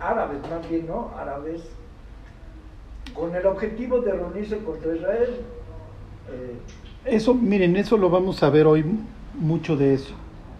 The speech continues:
Speaker 2: Eh, o sea, ¿qué, qué futuro le va, le juega ahorita a la tierra de Israel? ¿Sí?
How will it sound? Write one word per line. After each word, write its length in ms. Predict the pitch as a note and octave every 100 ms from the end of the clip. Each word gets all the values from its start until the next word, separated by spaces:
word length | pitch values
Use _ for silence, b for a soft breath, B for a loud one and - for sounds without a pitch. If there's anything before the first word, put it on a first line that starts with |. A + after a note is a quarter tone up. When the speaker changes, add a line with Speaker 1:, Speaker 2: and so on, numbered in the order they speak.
| - - B B B - -
Speaker 2:
Eh, 680 | D#3 B2+ B2+ B2 B2+ B2+ C#3+ - -
o 60 |
sea, 240 | - E3+ -
¿qué, 320 | F3 F3+ F3
qué 160 | F3 E3+
futuro 600 | - D#3 - E3+ E3+ D#3+
le 260 | D#3 C#3+
va, 520 | C3+ C#3+ C#3+ C#3+ C#3+ C#3 - -
le 160 | C#3
juega 540 | B2+ D#3+ D3 D3+ D3 -
ahorita 340 | C#3+ C#3+ D#3
a 40 |
la 120 | C3+ C3
tierra 360 | - D3+ D3+
de 100 | C#3
Israel? 480 | B2+ B2+ C3 B2+ C3 B2 - - - - -
¿Sí? 280 | - D3 -